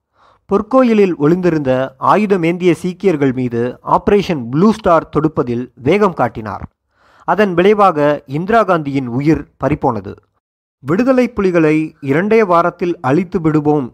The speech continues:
என்று மார்த்தட்டி அமைதிப்படையை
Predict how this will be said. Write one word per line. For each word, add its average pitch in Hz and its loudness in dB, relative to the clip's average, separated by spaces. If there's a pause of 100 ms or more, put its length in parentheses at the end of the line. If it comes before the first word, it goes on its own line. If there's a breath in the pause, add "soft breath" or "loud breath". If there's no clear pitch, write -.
என்று 147 -2 (300)
மார்த்தட்டி 156 0 (220)
அமைதிப்படையை 175 -2